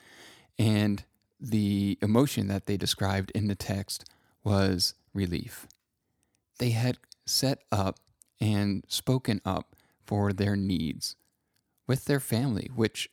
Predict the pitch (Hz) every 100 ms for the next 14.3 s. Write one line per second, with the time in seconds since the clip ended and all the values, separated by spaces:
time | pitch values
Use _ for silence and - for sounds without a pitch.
0 | - 107 104 110 98 98 - 110 98 95
1 | - 107 127 131 120 117 117 _ _ -
2 | 101 95 92 - 87 85 - 80 90 71
3 | - 104 101 - - 107 - - - -
4 | - _ _ _ _ _ 98 92 92 95
5 | - 92 - - - 50 - _ _ _
6 | _ _ _ _ _ _ - 110 104 101
7 | - 113 98 - - - _ - 95 110
8 | 117 - 101 - 95 - - 139 - 123
9 | 120 120 - 113 113 110 110 107 107 -
10 | 101 98 120 - 113 113 110 101 107 -
11 | - - - - 107 101 - 117 117 110
12 | - - 107 101 - _ _ _ - 104
13 | 107 - 104 104 101 98 98 95 90 110
14 | 117 90 95